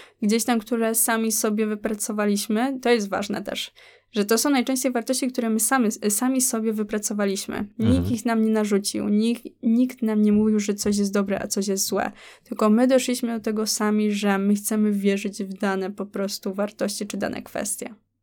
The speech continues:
Speaker 2: Czyli to też jest istotna kwestia.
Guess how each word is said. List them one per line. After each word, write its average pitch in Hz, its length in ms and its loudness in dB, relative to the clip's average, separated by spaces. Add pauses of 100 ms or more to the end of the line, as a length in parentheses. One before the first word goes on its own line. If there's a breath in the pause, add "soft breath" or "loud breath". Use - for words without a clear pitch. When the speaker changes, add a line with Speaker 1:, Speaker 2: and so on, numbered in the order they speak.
(120)
Speaker 2:
Czyli 104 220 -2
to 95 100 0
też 87 200 0
jest - 260 -4 (300)
istotna 85 500 0 (180)
kwestia. 85 480 -2